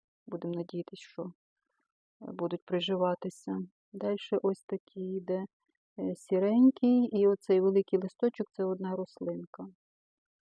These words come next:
От, дальше мамілярія ми бачили, павутинний, е, кактус, е,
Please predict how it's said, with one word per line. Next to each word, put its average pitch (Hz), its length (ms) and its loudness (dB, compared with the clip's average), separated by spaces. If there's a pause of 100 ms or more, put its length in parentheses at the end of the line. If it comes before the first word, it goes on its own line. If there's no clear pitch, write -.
(160)
От, 180 180 -10
дальше 185 360 -8
мамілярія 180 680 0
ми 175 220 -10 (340)
бачили, 233 600 2
павутинний, 180 960 -6 (640)
е, 175 220 -6
кактус, - 760 -2
е, - 60 -20